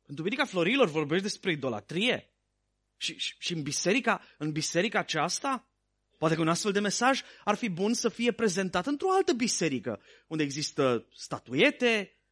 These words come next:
unde există icoane, unde există tot felul de chipuri cioplite. Ă, putem să vorbim despre idolatrie în tot felul de alte culturi.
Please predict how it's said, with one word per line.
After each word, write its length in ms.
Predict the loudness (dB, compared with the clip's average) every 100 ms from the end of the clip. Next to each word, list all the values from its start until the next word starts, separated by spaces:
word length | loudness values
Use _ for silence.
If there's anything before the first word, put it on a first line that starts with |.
| _
unde 180 | -4 -2
există 340 | -2 -6 -6
icoane, 760 | -6 -4 2 4 6 2 0 -8 _ _
unde 200 | 0 2
există 520 | 2 -2 -2 2 4
tot 200 | 2 0
felul 160 | 0
de 100 | 0
chipuri 360 | 0 -2 -2 -4
cioplite. 920 | -2 -4 0 0 2 2 0 0 _ _ _ _
Ă, 140 | -8 -8
putem 300 | -8 4 4
să 140 | 6
vorbim 260 | 4 4 2
despre 280 | 0 0
idolatrie 640 | 0 2 2 2 4 4 2 -2
în 120 | -2
tot 140 | 0 4
felul 260 | 6 6
de 100 | 6
alte 340 | 6 6 4 0
culturi. 800 | 2 0 2 4 4 4 0